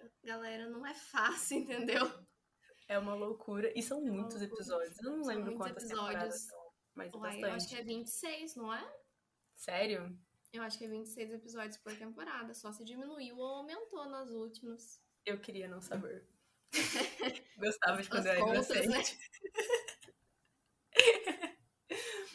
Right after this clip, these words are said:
Speaker 2: Que assim,
Speaker 1: Olha,
Speaker 2: por
Speaker 1: assim,
Speaker 2: mais que
Speaker 1: eu vou te
Speaker 2: seja
Speaker 1: informar. Tem temporada que tem cinquenta e dois episódios e quarenta e três.
Speaker 2: Meu amigo.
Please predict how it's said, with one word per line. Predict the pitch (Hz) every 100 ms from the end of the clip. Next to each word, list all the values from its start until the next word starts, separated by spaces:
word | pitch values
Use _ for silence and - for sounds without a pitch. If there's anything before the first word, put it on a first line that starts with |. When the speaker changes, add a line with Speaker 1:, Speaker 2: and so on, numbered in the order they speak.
| 320 - -
Speaker 2:
Que | 262
assim, | 226 247
Speaker 1:
Olha, | 226
Speaker 2:
por | 233
Speaker 1:
assim, | 214
Speaker 2:
mais | 220
que | - 233
Speaker 1:
eu | 233
vou | 226
te | 214
Speaker 2:
seja | 262
Speaker 1:
informar. | 262 320 370 262 262
Tem | 254
temporada | 247 240 247 226 220 233
que | 233
tem | 233
cinquenta | 233 233 233 240 254
e |
dois | 233 226
episódios | 233 226 226 226 233
e | 262
quarenta | 269 262 254
e | 392
três. | - 320 - - - - _ _ -
Speaker 2:
Meu | 180 185 220 254 240
amigo. | 208 196 180 180 185 180 180 175